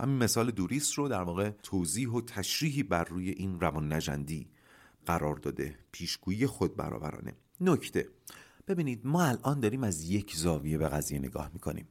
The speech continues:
خشونت خانگی علیه زنان که در هر صورت مردوده، همونطور که خشونت خانگی علیه مردان مردوده.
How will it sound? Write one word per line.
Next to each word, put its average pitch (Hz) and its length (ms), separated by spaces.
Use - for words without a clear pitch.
خشونت 147 600
خانگی 135 440
علیه 147 280
زنان 92 360
که - 120
در 139 180
هر 175 380
صورت 123 580
مردوده، 85 680
همونطور 120 340
که 113 120
خشونت 92 520
خانگی 87 380
علیه 85 300
مردان 85 480
مردوده. - 540